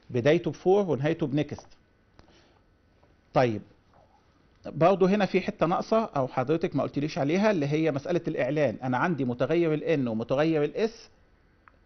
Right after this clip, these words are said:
لازم يكونوا الاتنين دول بيتم الاعلان عنهم، يبقى انا مش هقول دايمنشن n بس، دايمنشن ال n وال s as integer، يبقى انا بعلن على ال n وال s، يبقى انا اعلنت على المتغيرات اللي انا بستخدمها وهي ال n وال s.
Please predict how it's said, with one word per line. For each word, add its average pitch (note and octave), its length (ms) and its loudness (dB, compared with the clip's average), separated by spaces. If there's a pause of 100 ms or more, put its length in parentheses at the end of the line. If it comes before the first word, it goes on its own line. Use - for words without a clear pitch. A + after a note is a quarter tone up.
(300)
لازم F3 460 2
يكونوا G#3 340 0
الاتنين F#3+ 380 -4
دول A3 340 2
بيتم G3 340 0
الاعلان D#3+ 340 -2
عنهم، B2+ 340 0
يبقى A2 140 -4
انا B2+ 80 0
مش B2+ 260 -2
هقول F#3 180 2
دايمنشن E3+ 420 2
n F3+ 240 -2
بس، C3+ 280 0 (300)
دايمنشن E3+ 460 2
ال G3+ 300 0
n F#3 40 0
وال E3+ 340 2
s A#3+ 40 -14 (1040)
as G3 160 6
integer، B2 300 -4
يبقى G#2 420 -2
انا C3+ 80 0
بعلن D#3 320 2
على C3+ 160 0
ال G#3+ 280 -2
n G#3 40 -2
وال C#3 260 -2
s، - 120 -14
يبقى A#2+ 140 -4
انا C#3+ 80 -2
اعلنت D#3+ 260 -2
على C3+ 100 4
المتغيرات C3 600 0
اللي C#3+ 100 -2
انا - 80 -2
بستخدمها A#2 560 -6 (320)
وهي B2+ 260 2
ال G#3 300 0
n - 20 -10 (260)
وال A#2+ 280 -4
s. - 40 -18